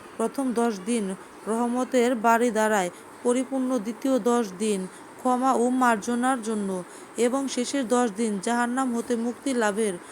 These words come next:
উপায়রূপে নির্দিষ্ট। আর যে লোক নিজের অধীন লোকদের শ্রম হল-, হালকা করে দেবে,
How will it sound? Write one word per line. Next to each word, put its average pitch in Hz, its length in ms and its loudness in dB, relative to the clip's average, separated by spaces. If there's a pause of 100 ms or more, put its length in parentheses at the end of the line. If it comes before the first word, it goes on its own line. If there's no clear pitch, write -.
(240)
উপায়রূপে 262 680 2
নির্দিষ্ট। 220 560 -4 (520)
আর 233 280 6
যে 247 280 0
লোক 262 380 2
নিজের 240 440 0
অধীন 254 460 0
লোকদের 208 840 -2 (440)
শ্রম 262 360 2
হল-, 226 380 -4
হালকা 220 360 0
করে 254 300 2
দেবে, 185 360 0